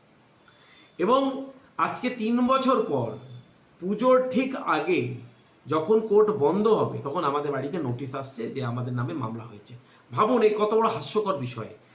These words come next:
এবং কতটা প্ররোচনামূলক যে পার্টি, যারা বিজেপি পার্টি করছে,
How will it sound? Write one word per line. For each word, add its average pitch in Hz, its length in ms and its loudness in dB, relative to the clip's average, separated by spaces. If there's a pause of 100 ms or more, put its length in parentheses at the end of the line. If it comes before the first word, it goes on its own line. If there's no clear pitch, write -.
(160)
এবং 226 360 2
কতটা 233 320 2
প্ররোচনামূলক 240 800 4 (840)
যে 156 80 0
পার্টি, 208 920 -2 (880)
যারা 160 320 2
বিজেপি 233 440 -2
পার্টি 208 460 0
করছে, 202 380 0